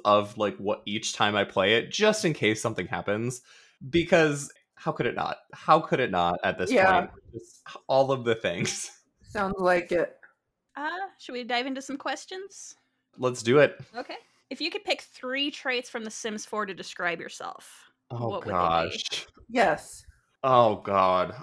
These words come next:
Speaker 1: Um, I've done this before recently. Clumsy for sure. I would say nerd and outgoing, but I like giving my Sims, like,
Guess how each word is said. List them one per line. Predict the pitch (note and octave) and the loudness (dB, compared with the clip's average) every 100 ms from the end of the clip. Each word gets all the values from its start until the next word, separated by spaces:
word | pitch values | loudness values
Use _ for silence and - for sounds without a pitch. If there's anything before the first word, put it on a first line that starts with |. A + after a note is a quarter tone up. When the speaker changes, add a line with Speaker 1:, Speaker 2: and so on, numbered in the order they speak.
| - | 0
Speaker 1:
Um, | C3 C#3 C#3+ C#3+ C#3 C#3 C#3 C#3+ - _ _ _ | 4 6 8 8 6 2 -2 -4 -14 _ _ _
I've | A2+ A2+ | -4 2
done | B2+ D3 | 2 2
this | F#3 | 0
before | F#3 D#3+ C3 | -2 -2 0
recently. | A2+ G2+ - F#2+ F2+ | 0 0 -4 -8 -10
Clumsy | - - A#2+ C3+ D#3+ F3 | -8 0 2 2 -2 -4
for | - F#3+ | -2 -4
sure. | - F2 D#2+ A2 D#3 _ _ _ _ | -2 -2 -2 -6 -8 _ _ _ _
I | G#2+ G#2+ | 0 2
would | A2 A#2 | 2 -2
say | - B2 A2 G#2+ G#2+ G#2+ G#2+ G#2+ A2+ C#3 _ _ _ | -4 2 4 6 4 4 4 2 -2 -10 _ _ _
nerd | A2 A2 G#2+ A2+ C#3 F3 G#3+ B3+ - _ _ - | -8 -2 2 4 4 2 -2 -6 -10 _ _ -6
and | B2 | 0
outgoing, | B2 C#3 B2+ A#2 C#3 E3 F3+ | 2 2 2 2 2 0 2
but | D3 | 4
I | E3 | 6
like | F3 F#3+ A3+ - | 6 4 0 -2
giving | F#3+ F#3+ | 0 2
my | F3+ C#3 | 0 -2
Sims, | - B2 B2 C3 | -2 -4 -4 -2
like, | A2 F#2+ - | -2 -2 -10